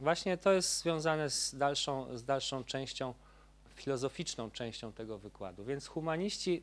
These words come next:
tak. Tutaj, no, znamy, y, książkę księdza profesora Hellera, czy fizyka jest nauką humanistyczną? Tak, zdecydowanie tak.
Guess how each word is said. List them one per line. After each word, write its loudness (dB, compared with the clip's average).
tak. 8
Tutaj, 2
no, 2
znamy, 2
y, -8
książkę 2
księdza -4
profesora -4
Hellera, 4
czy -8
fizyka 0
jest -2
nauką -2
humanistyczną? -2
Tak, 4
zdecydowanie -4
tak. -6